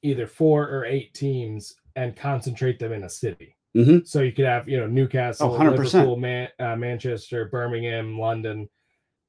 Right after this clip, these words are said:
Speaker 1: And so you could just kinda take eight teams and put 'em there so fans can travel there. You're getting tourist money.
Speaker 2: Yes.
Speaker 1: They might get to see their team play three games in a week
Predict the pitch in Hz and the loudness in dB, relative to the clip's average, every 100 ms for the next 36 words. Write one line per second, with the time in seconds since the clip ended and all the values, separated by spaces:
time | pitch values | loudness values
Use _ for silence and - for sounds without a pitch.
0 | - 127 123 117 98 - 123 120 113 123 | 0 0 0 -4 -10 -2 -2 -2 -2 -4
1 | 113 - _ - 139 - 139 110 147 131 | -4 -10 _ -6 -6 -2 -2 0 0 0
2 | - 135 - 143 139 123 107 - 139 127 | 0 -2 -2 -2 0 0 -4 -4 -2 -2
3 | 120 110 104 104 - 135 113 101 - 143 | -2 -6 -6 -10 -6 -4 -4 -6 -2 0
4 | 139 135 - 120 127 113 113 104 107 104 | 2 0 -2 -4 -2 -2 -4 -6 -6 -6
5 | 107 107 120 113 104 - 131 123 113 113 | -8 -4 -2 -2 -6 0 0 0 -2 -4
6 | 113 113 110 117 - - 135 127 123 127 | -4 -4 -2 -2 -2 0 2 4 2 0
7 | 127 - 131 120 135 120 120 104 - 135 | -2 -2 -2 -2 -2 -4 -4 -8 -2 -2
8 | 120 120 117 110 101 101 135 120 | -2 -4 -4 -6 -6 -4 -4 -4